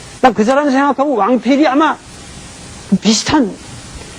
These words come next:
그 왕필을 아마 이창호 생각하면 내 왕필이 이해가 된다, 이런 생각이 들어요.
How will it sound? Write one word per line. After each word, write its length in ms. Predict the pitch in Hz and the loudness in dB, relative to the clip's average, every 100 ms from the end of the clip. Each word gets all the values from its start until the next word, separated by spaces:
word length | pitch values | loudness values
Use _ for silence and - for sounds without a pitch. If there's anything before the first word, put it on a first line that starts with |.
| - - - - 190 | -18 -10 -6 0 0
그 300 | - 202 185 | 4 4 6
왕필을 800 | 190 262 302 - 294 302 359 - | 4 4 2 2 2 4 2 0
아마 160 | 269 294 | 0 2
이창호 520 | 254 285 - 339 392 | 2 2 2 2 4
생각하면 480 | 320 320 302 330 339 | 4 2 4 4 4
내 60 | |
왕필이 480 | 302 247 269 247 254 | 4 4 2 4 6
이해가 220 | 226 220 | 6 4
된다, 260 | 208 185 175 | 2 2 2
이런 160 | 160 143 | 2 2
생각이 240 | 147 139 | 0 -4
들어요. 840 | 127 - - - - - - - | -10 -16 -18 -18 -18 -18 -14 -12